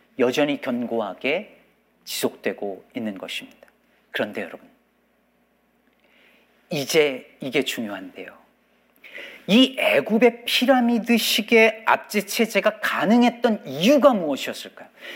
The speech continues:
이게 어떻게 가능했을까요? 당시 노역을 하던 누구도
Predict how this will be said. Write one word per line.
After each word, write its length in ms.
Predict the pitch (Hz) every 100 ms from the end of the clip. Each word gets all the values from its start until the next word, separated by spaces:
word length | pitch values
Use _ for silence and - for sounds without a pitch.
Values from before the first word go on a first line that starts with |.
| -
이게 200 | 220 277
어떻게 400 | 180 - 254 -
가능했을까요? 1040 | - 170 233 226 226 214 - 220 202 107 - _ _ _ _ _ _ _ _ _ _ _ _ _ - - -
당시 420 | 208 214 226 233
노역을 400 | 170 202 208 214
하던 460 | 208 220 180 139 147
누구도 720 | 359 392 294 294 175 -